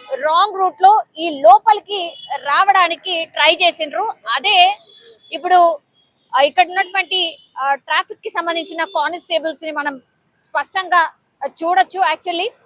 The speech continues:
ఇక్కడే ఆ ఇన్సిడెంట్ అయితే జరిగింది. డ్యూటీలో ఉన్నటువంటి వాళ్ళు అదే క్వశ్చన్ చేసిండ్రు. మనం చూడొచ్చు ఎంత ట్రాఫిక్ వస్తుందో, అటు నుంచి కావచ్చు and ఇటు నుంచి కావచ్చు,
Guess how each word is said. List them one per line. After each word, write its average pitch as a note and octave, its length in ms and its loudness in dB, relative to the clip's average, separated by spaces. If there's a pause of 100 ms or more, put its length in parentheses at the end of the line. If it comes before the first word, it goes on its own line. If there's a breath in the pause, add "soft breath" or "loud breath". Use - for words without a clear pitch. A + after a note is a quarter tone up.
(360)
ఇక్కడే A4 520 2 (300)
ఆ E4 80 2
ఇన్సిడెంట్ E4+ 580 -4
అయితే F4 460 -2 (180)
జరిగింది. E4+ 520 -2
డ్యూటీలో G#4 580 -2
ఉన్నటువంటి F#4 500 -6
వాళ్ళు E4+ 500 -2 (160)
అదే E4+ 180 -2
క్వశ్చన్ E4+ 400 -6
చేసిండ్రు. C4 400 -6
మనం D#4+ 240 -4
చూడొచ్చు F4+ 320 -4
ఎంత E4+ 180 -2
ట్రాఫిక్ D#4+ 480 -2
వస్తుందో, D#4 520 -4 (520)
అటు D4 220 -2
నుంచి G#4+ 280 -6
కావచ్చు E4+ 640 -2 (360)
and F4+ 140 -2
ఇటు D#4 320 -6
నుంచి F#4 300 -4
కావచ్చు, D#4+ 460 -2